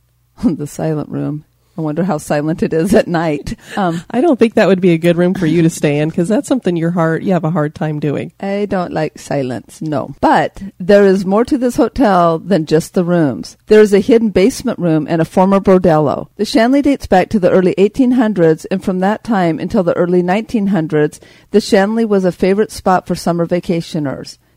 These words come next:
Speaker 1: The hotel was located near the railroad, making it very convenient for travelers, and the town enjoyed the hotel for some other types of quote-unquote entertainment. The Shanley was not only a place to have a drink for the upper crust,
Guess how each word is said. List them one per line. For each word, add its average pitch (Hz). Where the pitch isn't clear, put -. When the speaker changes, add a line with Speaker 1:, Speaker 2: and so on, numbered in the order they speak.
Speaker 1:
The 220
hotel 277
was 269
located 208
near 202
the 240
railroad, 175
making 185
it -
very 190
convenient 220
for 196
travelers, 185
and 202
the 202
town 262
enjoyed 202
the 202
hotel 190
for 180
some 180
other 214
types 190
of 165
quote-unquote 156
entertainment. 160
The 208
Shanley 269
was 208
not 190
only 202
a 180
place 190
to 208
have 190
a 175
drink 175
for 196
the 170
upper 185
crust, 185